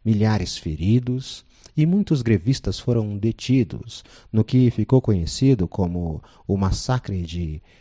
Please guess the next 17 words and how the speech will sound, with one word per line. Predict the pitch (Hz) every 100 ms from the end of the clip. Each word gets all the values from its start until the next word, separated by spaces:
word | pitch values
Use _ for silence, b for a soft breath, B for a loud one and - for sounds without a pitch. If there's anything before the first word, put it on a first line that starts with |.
| b
Haymarket. | 107 135 131 104 101 90 - - - - _ _ _ _ _ _ _ _ _ _ _ _ _ _ _ _ - _ _ _ _ _ _ _ _ b b b b
Patrões, | - 85 - 117 135 123 104 85 76
em | 92 98 92
conluio | - 90 85 98 131 110 80
com | 71 - 85 78
a |
imprensa | 78 - 95 90 -
local, | 82 73 - 104 117 90 67 - b b b -
não | 190 208
satisfeitos | - 180 147 - 160 165 151 - 101 90 87
com | - 107 104
a |
repressão | 101 - 95 - 120 113
policial | 107 90 87 - 101 98 87
e |
o | 87
morticínio | 98 95 - - - - 139 110 60